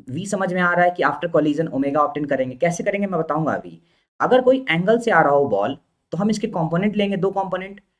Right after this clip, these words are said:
तो ये जो है ना component, यही हमारे काम का है, ये हमारे काम का नहीं है, क्योंकि तो पैरेलल component है, Collision में इसका कोई role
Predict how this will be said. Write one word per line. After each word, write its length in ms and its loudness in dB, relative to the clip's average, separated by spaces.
तो 60 6
ये 220 2
जो 140 4
है 160 -2
ना 80 0
component, 500 -4
यही 260 4
हमारे 300 2
काम 300 2
का 100 -2
है, 200 -2
ये 160 -4
हमारे 320 -2
काम 220 0
का 80 -4
नहीं 160 -4
है, 60 -2
क्योंकि 220 -4
तो 80 -4
पैरेलल 360 -2
component 480 -4
है, 160 -10
Collision 340 4
में 100 0
इसका 160 -2
कोई 180 -2
role 380 -2